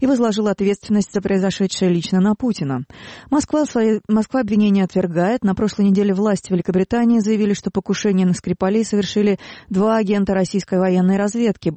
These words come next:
известные под именами Александр Петров и Руслан Баширов.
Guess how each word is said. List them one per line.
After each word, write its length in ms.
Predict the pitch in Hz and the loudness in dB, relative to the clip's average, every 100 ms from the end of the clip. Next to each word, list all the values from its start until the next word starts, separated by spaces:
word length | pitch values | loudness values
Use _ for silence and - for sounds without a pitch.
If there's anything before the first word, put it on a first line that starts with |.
| - | -4
известные 540 | 170 180 175 180 170 | 0 0 0 0 0
под 160 | - 165 | 0 -2
именами 440 | 190 180 175 170 165 | 2 2 2 0 0
Александр 560 | 180 170 - 180 160 - | 0 -2 -2 -2 -2 -2
Петров 480 | - - 233 233 - - - - - | -4 -2 0 0 -4 -20 -20 -12 -2
и 220 | 226 226 | 0 0
Руслан 540 | - 180 - 180 170 - | -2 -2 0 0 0 -2
Баширов. 720 | 170 160 - 170 156 139 - | -2 -2 0 0 0 -2 -8